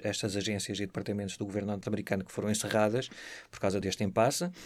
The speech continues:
E ele perguntou: "Se eu fizer isso, vocês dão dinheiro para o muro?" Eles disseram: "Nem pensar." Portanto,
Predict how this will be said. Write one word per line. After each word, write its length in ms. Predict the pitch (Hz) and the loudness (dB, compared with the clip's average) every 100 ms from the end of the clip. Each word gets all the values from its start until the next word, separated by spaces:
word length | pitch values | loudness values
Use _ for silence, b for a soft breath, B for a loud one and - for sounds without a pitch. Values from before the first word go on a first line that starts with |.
| B B B | B B B
E 80 | 123 | 6
ele 100 | 131 | 6
perguntou: 480 | 120 135 123 131 117 | 6 2 4 6 6
"Se 160 | - | 6
eu 60 | 120 | 4
fizer 300 | 127 117 123 | 4 6 6
isso, 420 | 135 120 113 95 | 6 2 2 -2
vocês 400 | 90 113 - 127 | 2 4 6 4
dão 160 | 101 117 | 6 6
dinheiro 220 | 117 113 | 8 4
para 140 | 110 113 | 6 4
o 40 | |
muro?" 360 | 113 139 170 151 | 6 4 4 4
Eles 160 | 123 110 | 2 2
disseram: 440 | 117 - 117 117 | 0 2 4 4
"Nem 260 | 117 117 117 | 4 6 6
pensar." 460 | 127 123 131 143 | 4 4 4 4
Portanto, 420 | - - 113 - | 2 -2 0 -2